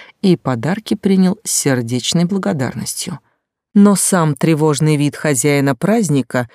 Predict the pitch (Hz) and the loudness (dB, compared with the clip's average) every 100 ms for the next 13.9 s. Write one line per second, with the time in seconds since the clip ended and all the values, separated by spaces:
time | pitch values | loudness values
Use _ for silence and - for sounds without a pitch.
0 | _ _ 233 262 233 202 208 143 131 131 | _ _ 6 6 4 4 2 2 0 0
1 | - 147 151 135 - 156 160 190 220 185 | -4 0 0 0 -4 0 0 2 0 -2
2 | - 143 127 123 123 123 123 - _ _ | -4 -2 0 0 0 -2 -4 -12 _ _
3 | _ _ _ _ 156 160 151 - 180 156 | _ _ _ _ 0 2 0 0 2 0
4 | - 160 156 151 - 151 143 147 143 143 | 0 -2 0 -2 -2 -2 2 2 0 0
5 | 131 165 190 247 - _ _ _ - - | 0 0 0 -4 -8 _ _ _ -8 0
6 | 220 214 - 196 180 170 165 175 170 220 | 2 2 2 2 4 2 2 2 2 0
7 | - - 233 220 170 - 175 - - 131 | 0 0 2 4 2 2 0 0 -2 -2
8 | 127 123 _ - - - 156 135 139 - | -2 -6 _ -20 -20 -6 -4 -2 -4 -4
9 | 135 - - 226 170 123 - - _ - | -6 -4 0 2 2 0 -8 -20 _ -2
10 | 135 135 131 - 139 - 185 214 - 156 | 0 2 0 -4 -8 -2 0 0 0 0
11 | 131 117 - - 180 180 156 127 110 127 | 0 -2 -8 -4 -2 0 -2 -4 -4 -8
12 | - _ _ _ _ - 139 120 - 135 | -14 _ _ _ _ -6 -6 -8 -6 -4
13 | 135 135 123 131 175 180 170 127 120 | 0 -2 -2 -2 0 0 0 -2 -6